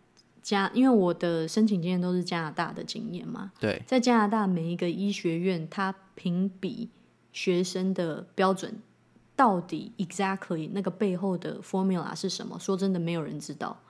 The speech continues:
Speaker 2: 嗯。
Speaker 1: 它是一个黑箱-，
Speaker 2: 好悬哦。
Speaker 1: 黑盒子。
Speaker 2: 嗯哼。
Speaker 1: 是一个 black box。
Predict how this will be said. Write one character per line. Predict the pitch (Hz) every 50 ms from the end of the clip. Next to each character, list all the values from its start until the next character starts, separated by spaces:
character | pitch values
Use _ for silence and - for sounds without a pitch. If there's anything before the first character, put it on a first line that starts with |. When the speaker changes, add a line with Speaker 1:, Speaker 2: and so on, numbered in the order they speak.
| _ -
Speaker 2:
嗯。 | 117 113 117 110 -
Speaker 1:
它 | - 196
是 | 185 208
一 | 196
个 | - 185 165 151 - - - - - -
黑 | - 220 214
箱-， | 202 - 196 175 165 - -
Speaker 2:
好 | - 226 220 214
悬 |
哦。 | 170
Speaker 1:
黑 | 196 147
盒 | - 104
子。 | 98 98 104 107 104 98 95 98 - _ _ _
Speaker 2:
嗯 | - 104 98 85
哼。 | 95 92 90
Speaker 1:
是 | - 240
一 | 233
个 | 214 202
black | 185 - 185 170 165 - -
box。 | 170 - - 175 - -